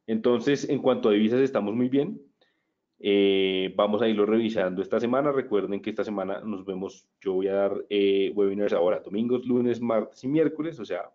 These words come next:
mañana, el martes y el miércoles nos vemos, misma hora. Lo mismo, vamos a revisar si estas hipótesis se están cumpliendo, si no se están cumpliendo, qué podemos hacer.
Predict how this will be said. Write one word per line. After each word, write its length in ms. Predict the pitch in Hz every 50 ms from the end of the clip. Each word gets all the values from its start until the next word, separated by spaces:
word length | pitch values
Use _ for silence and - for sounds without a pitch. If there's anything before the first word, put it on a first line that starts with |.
| _ _
mañana, 420 | - 95 101 107 107 110 113 113 - _ _
el 100 | 104 98
martes 460 | 98 101 104 101 104 - _ - -
y 20 | 117
el 60 | 113
miércoles 400 | 117 117 110 113 120 117 120 123
nos 140 | 123 120 120
vemos, 300 | 131 131 131 135 123 127
misma 360 | 120 113 107 110 120 123 135
hora. 280 | 147 156 165 170 180 180 - _ _ _ _ _ _ _ _ _ _ _ _
Lo 80 | 104 107
mismo, 260 | 127 123 110 107 98
vamos 200 | 95 95 95 104
a 40 | 104
revisar 800 | 104 113 117 120 123 120 - - 147 127 123 117 - - - _ _ _ _ _ _ _ _
si 160 | _ - -
estas 240 | 131 - - 101 98
hipótesis 460 | 113 110 - 107 101 104 104 104 107
se 80 | 104 101
están 240 | 101 - 101 95 90
cumpliendo, 520 | _ - 110 110 - 123 120 117 113 120
si 80 | 107 117
no 100 | 110 95
se 60 | 95
están 220 | 92 _ 104 101
cumpliendo, 440 | 95 - 101 95 _ 107 101 101 101
qué 120 | 98 104 95
podemos 340 | - 101 98 104 110 110
hacer. 420 | 117 117 117 156 160 160 160 160